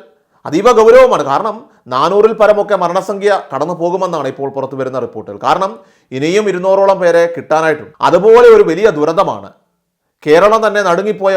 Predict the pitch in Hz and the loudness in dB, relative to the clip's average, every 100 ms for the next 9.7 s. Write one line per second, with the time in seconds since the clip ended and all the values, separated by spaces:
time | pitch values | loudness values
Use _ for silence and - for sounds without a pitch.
0 | 180 175 160 156 143 151 135 113 117 113 | -2 -2 -4 -4 -6 -6 -8 -10 -12 -12
1 | 110 98 98 _ _ _ _ _ _ _ | -12 -14 -20 _ _ _ _ _ _ _
2 | _ _ _ - 170 185 190 196 202 - | _ _ _ -6 -2 2 4 4 4 0
3 | - 156 180 170 165 185 190 185 180 170 | -4 -2 -2 -2 -4 -4 -4 -4 -4 -4
4 | 170 180 165 160 - 160 151 147 151 135 | -4 -6 -6 -8 -6 -6 -6 -6 -8 -10
5 | - _ - 123 147 151 147 131 131 131 | -14 _ -10 -4 -2 -2 -4 -6 -6 -8
6 | 101 113 120 160 165 165 165 160 156 160 | -12 -16 -12 -6 -4 -4 -4 -2 -4 -4
7 | 160 160 _ _ _ 123 156 156 165 151 | -6 -8 _ _ _ -4 -2 -2 -6 -6
8 | 170 180 175 175 - - - 151 156 170 | -2 0 0 -4 -10 -18 -14 -4 0 2
9 | 185 196 190 170 156 165 | 2 -2 -4 -4 -4 -6